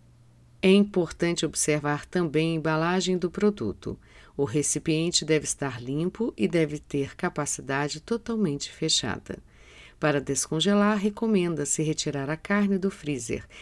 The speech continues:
e descongelar na geladeira por cerca de um dia inteiro. Descongelar os alimentos à temperatura ambiente pode levar a uma contaminação mais rápida.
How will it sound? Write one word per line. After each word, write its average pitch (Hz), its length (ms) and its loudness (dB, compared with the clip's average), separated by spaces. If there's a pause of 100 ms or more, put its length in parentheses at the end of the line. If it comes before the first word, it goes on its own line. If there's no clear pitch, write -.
(200)
e 254 80 2
descongelar 208 1040 0
na 156 80 -2
geladeira 165 680 0
por 220 160 -4
cerca 151 400 -2
de 151 140 -4
um 180 80 2
dia 127 180 -4
inteiro. 135 500 -4 (460)
Descongelar 233 680 2
os 147 180 0
alimentos 151 880 2
à 151 220 0
temperatura 165 580 -2
ambiente 143 440 0
pode 156 200 0
levar 151 360 0
a 160 40 2
uma 151 140 -2
contaminação 160 720 -2
mais 220 300 -2
rápida. - 580 -6